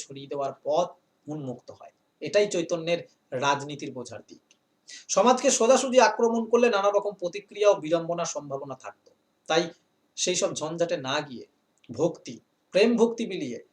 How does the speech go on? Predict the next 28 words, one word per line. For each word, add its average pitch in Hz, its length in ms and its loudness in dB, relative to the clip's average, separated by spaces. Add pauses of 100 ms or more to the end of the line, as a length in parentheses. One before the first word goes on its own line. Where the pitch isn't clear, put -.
(120)
শুধু 196 180 -2 (140)
নাম 170 160 2 (140)
গান 202 140 4 (140)
সহজ 170 260 -4 (220)
উপায়ে 170 360 0 (560)
যত 226 380 -2 (240)
অধিক 208 240 2 (260)
সংখ্যক 180 360 -4 (120)
মানুষকে 165 320 -10 (120)
বৈষ্ণব 143 380 -8 (100)
করে 139 220 -6
তোলা 135 200 -10 (160)
যায়, 131 240 -4 (420)
যত 220 320 8 (180)
বেশি 233 240 4 (100)
লোককে 214 260 0 (140)
মাতোয়ারা 185 500 -2
করা 170 160 -2 (140)
সম্ভব 226 360 -2 (120)
হয়, - 180 -4 (440)
তত 180 180 0 (200)
অধিক 165 200 -2 (100)
পরিবর্তন 143 520 -8
আসে - 200 -12
সমাজে। - 320 -18 (640)
জাতটা 139 580 -2
কিছুই 147 400 -10
নয়, - 160 -20